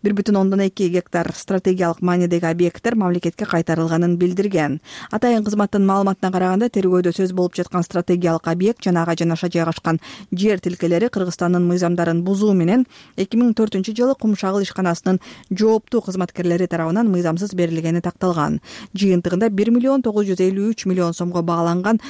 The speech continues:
он жети бүтүн ондон жети гектар жер мамлекетке алынган.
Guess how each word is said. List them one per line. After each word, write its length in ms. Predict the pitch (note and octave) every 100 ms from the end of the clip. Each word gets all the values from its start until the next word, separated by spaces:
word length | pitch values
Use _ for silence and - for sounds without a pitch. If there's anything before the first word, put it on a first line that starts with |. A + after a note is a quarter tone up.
| A#3 -
он 220 | G3 G3
жети 200 | F#3+ B3
бүтүн 300 | B3 C4 A3+
ондон 260 | F#3 F3
жети 260 | E3 F#3 G3+
гектар 440 | F3 - E3+ E3
жер 180 | E3+ G3+
мамлекетке 640 | G3+ D#3+ D3+ D3+ - E3+ E3
алынган. 680 | D#3+ D#3+ E3 D3+ C#3 C#3+